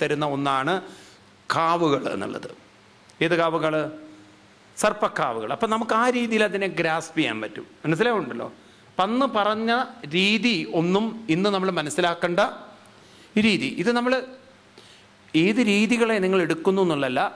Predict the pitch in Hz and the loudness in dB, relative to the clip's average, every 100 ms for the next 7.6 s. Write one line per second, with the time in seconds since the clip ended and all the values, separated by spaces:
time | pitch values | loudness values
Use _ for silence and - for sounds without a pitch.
0 | - 139 160 151 175 180 196 196 180 170 | -4 -2 0 0 0 2 2 2 0 0
1 | 160 - 190 175 170 180 151 156 165 190 | -2 0 0 0 -2 -2 0 -2 0 0
2 | 233 - - - _ _ _ 139 151 196 | -2 -10 -20 -20 _ _ _ -2 0 -2
3 | 190 202 196 156 165 175 185 151 185 254 | -2 -2 0 0 0 0 -2 0 2 2
4 | - - - - - - - - 147 180 | -2 -12 -20 -20 -20 -20 -16 -2 2 4
5 | 180 - 143 113 110 - - - - 143 | 2 0 -2 -4 -8 -18 -20 -10 -4 -2
6 | 170 180 196 190 180 175 175 156 135 131 | 0 0 0 -2 -2 0 0 0 -4 -2
7 | 139 165 165 180 196 202 | 2 2 2 2 0 -2